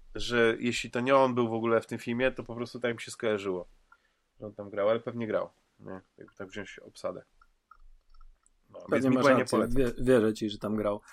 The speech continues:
Speaker 2: Bo Woody wiele filmów <laughs> ma, ma na koncie niekoniecznie dobrych. E, aczkolwiek
Speaker 1: Znaczy,
Speaker 2: ma
Speaker 1: wiesz co,
Speaker 2: też
Speaker 1: jak sobie
Speaker 2: wybitne
Speaker 1: tak pomyślę,
Speaker 2: kreacje.
Speaker 1: to od, od, od chyba od, e, którego to?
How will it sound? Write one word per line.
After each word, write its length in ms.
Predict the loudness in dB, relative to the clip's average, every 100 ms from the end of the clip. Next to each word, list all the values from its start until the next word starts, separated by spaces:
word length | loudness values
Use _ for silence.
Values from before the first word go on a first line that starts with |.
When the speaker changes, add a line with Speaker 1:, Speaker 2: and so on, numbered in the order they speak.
| -20 -20 -18 -6
Speaker 2:
Bo 420 | 2 4 4 4
Woody 200 | 4 6 4 0 -6 0
wiele 280 | 8 8 8 4 2
filmów 260 | 4 4 2
<laughs> 40 | 4
ma, 120 | 4 6
ma 160 | 6 8
na 140 | 8
koncie 340 | 8 4 6
niekoniecznie 540 | 6 6 6 6 4 4
dobrych. 460 | 6 4 0 -4 -14 -20 -18 -18 -2
E, 420 | 2 4 6 4
aczkolwiek 380 | 2 6 8 8
Speaker 1:
Znaczy, 180 | 8 8
Speaker 2:
ma 0 | 6
Speaker 1:
wiesz 40 |
co, 40 |
Speaker 2:
też 100 | 4
Speaker 1:
jak 0 |
sobie 100 | 4 8
Speaker 2:
wybitne 80 | 8
Speaker 1:
tak 180 | 8 6
pomyślę, 200 | 8 8
Speaker 2:
kreacje. 180 | 6 8
Speaker 1:
to 180 | 8 8 0 -20 -12
od, 300 | 0 0 0
od, 460 | -2 -2 -2 -10 -6
od 180 | -6 -4
chyba 400 | -4 -2 4 4
od, 320 | 6 2 0 -2 2 2 4 2 2 2 2 0
e, 40 |
którego 340 | -2 0 0
to? 240 | 0 -4